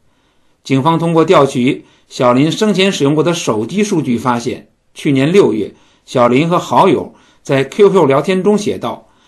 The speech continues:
：“天天想着四十九钟楼，一月解千愁。”今年五月，他用Q Q号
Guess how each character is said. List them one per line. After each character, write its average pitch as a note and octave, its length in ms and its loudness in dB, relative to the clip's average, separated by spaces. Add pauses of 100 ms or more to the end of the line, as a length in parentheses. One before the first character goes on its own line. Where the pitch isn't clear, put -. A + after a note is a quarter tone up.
(200)
：“天 A3 240 0
天 G#3+ 220 0
想 G#2+ 400 -4
着 C#3 420 -2
四 - 300 -8
十 F#3+ 100 -2
九 A2+ 220 -4
钟 E3+ 260 -2
楼， B2 340 -2 (260)
一 F3+ 320 -4
月 F#3+ 440 -2
解 G#2 240 -8
千 B2+ 260 -2
愁。” G2 380 -12 (880)
今 C#3+ 140 -6
年 C3+ 200 2
五 G2 140 -6
月， A2+ 220 -6 (340)
他 D3+ 120 -4
用 C#3+ 140 2
Q F#3 180 -2
Q F3+ 120 0
号 - 340 -2